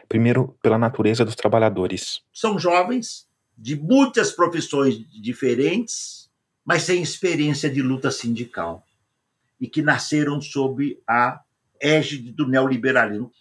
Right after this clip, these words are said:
Speaker 2: Ele já entra dizendo assim, "O sindicato é meu inimigo." Ele aprendeu isso na, no dicionário neoliberal.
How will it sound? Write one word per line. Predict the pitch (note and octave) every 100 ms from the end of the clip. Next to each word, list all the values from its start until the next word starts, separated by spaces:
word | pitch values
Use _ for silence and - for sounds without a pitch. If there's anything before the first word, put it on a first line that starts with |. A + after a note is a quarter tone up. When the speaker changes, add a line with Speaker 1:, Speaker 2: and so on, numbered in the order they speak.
| _
Speaker 2:
Ele | C#3 C3+
já | D3+ D3
entra | G3+ G3+ F#3+
dizendo | C#3 F3+
assim, | -
"O | D3
sindicato | - D3+ D3+ F#3 -
é | F3
meu | E3+ F3
inimigo." | E3+ E3 C3 A2+ D3+
Ele | A#3+
aprendeu | B3 B3 F#3+ F#3 E3+
isso | E3 F3
na, | E3 E3 D#3+ D#3+ _ _ _ _ _ -
no |
dicionário | G2+ G2+ C3+ A2+ A2+ A#2+
neoliberal. | A#2 A2+ G#2 G#2 D#2+ D#2+